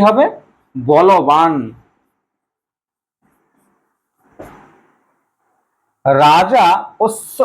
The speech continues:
অস্তি, রাজবান। আসনম অস্য অস্তি, কি হয়ে যাবে?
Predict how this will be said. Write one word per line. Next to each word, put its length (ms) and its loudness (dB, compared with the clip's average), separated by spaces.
অস্তি, 420 -4
রাজবান। 880 2
আসনম 480 0
অস্য 300 -6
অস্তি, 420 -2
কি 160 0
হয়ে 200 4
যাবে? 200 0